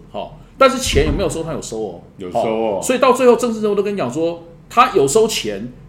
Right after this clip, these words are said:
Speaker 1: 但是他可以逃得掉刑法的证据。好，他没有证据可以说他有刑事责任，到最后都是变成什么？都变成是说你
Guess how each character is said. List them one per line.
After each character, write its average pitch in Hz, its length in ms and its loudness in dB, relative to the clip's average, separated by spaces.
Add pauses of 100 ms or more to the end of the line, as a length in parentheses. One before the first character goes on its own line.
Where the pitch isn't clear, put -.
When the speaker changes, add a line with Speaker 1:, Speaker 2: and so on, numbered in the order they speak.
Speaker 1:
但 226 160 6
是 226 160 -8
他 208 140 -4
可 202 120 -4
以 139 100 -2
逃 - 260 -4
得 151 100 0
掉 156 180 -2
刑 135 400 -8
法 107 220 -8
的 98 80 -16
证 120 220 -6
据。 101 200 -14 (360)
好， 101 200 -6
他 202 100 0
没 202 100 0
有 208 120 2
证 196 160 0
据 175 100 -10
可 165 120 -8
以 143 140 -6
说 147 200 -4
他 151 100 -2
有 117 60 -4
刑 107 200 -12
事 143 80 -12
责 107 180 -10
任， 110 140 -10 (320)
到 247 140 4
最 233 140 4
后 220 80 6
都 202 120 4
是 202 60 0
变 196 160 -2
成 143 80 -6
什 117 80 -10
么？ 95 80 -12
都 190 80 -4
变 202 160 -2
成 175 100 -8
是 202 60 -8
说 190 200 -4 (540)
你 120 300 -4